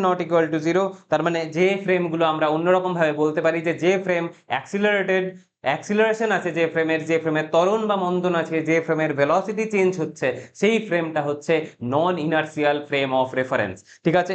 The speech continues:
এই কনসেপ্টটা তোমাদের মাথায় রাখতে হবে। এরপর পরের যে জিনিসটা তোমরা, তোমাদের মাথায় রাখতে হবে, সেটা হচ্ছে concept of position। পজিশন মানে কি? Location relative to a reference point।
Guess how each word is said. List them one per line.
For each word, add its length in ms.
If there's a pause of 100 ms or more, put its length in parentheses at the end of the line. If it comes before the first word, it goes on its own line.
(140)
এই 100 (140)
কনসেপ্টটা 420
তোমাদের 320
মাথায় 240
রাখতে 220
হবে। 140 (340)
এরপর 240 (120)
পরের 260 (100)
যে 140
জিনিসটা 360
তোমরা, 200 (240)
তোমাদের 300
মাথায় 240
রাখতে 180
হবে, 180
সেটা 160
হচ্ছে 240
concept 380
of 80 (480)
position। 520 (480)
পজিশন 380 (100)
মানে 140 (100)
কি? 80 (380)
Location 460 (340)
relative 420 (100)
to 60 (140)
a 20 (320)
reference 440 (120)
point। 300